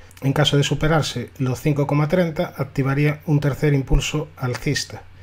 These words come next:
pero siempre repito, los terceros son menos fiables. De momento no ha dado ninguna señal negativa, es una acción que tiene, que tiene buen aspecto técnico, pero en la que ahora mismo es difícil estructurar una,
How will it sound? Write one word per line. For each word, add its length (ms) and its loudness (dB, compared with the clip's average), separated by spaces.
pero 140 -4
siempre 280 4
repito, 500 0
los 220 -2
terceros 600 0
son 340 -2
menos 360 2
fiables. 560 -4
De 140 4
momento 400 4
no 100 2
ha 60 4
dado 520 2
ninguna 380 4
señal 300 0
negativa, 540 2
es 160 0
una 140 6
acción 280 4
que 120 0
tiene, 560 2
que 100 4
tiene 220 8
buen 180 8
aspecto 380 2
técnico, 480 -2
pero 360 4
en 100 2
la 140 2
que 200 2
ahora 200 4
mismo 260 2
es 120 2
difícil 440 2
estructurar 580 2
una, 440 0